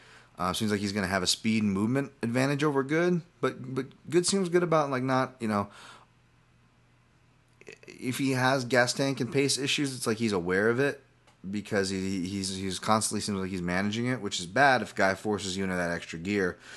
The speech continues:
which Alescu Dos Santos has done a better job of doing, which is part of the reason why I'm leaning toward him. He's done a better job of doing that.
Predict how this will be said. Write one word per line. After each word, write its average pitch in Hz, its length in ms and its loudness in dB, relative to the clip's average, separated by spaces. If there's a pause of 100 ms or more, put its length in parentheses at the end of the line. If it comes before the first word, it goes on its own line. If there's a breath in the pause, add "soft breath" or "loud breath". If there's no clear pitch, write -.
(320 loud breath)
which - 460 0
Alescu 101 540 0
Dos 95 180 0
Santos 101 340 2
has 87 100 -6
done 92 140 0
a 85 40 -2
better 90 220 0
job 82 240 0
of 78 100 -8
doing, 95 300 0
which 80 100 -4
is - 60 -4
part 92 240 2
of 90 40 0
the 87 80 -2
reason 87 240 0
why 87 140 -2
I'm 82 140 -4
leaning 80 180 -8
toward 98 260 -2
him. 82 60 -2
He's 80 120 -6
done 90 100 -2
a 87 40 -2
better 92 220 2
job 87 240 0
of 80 140 -6
doing 92 320 -4
that. 73 240 -10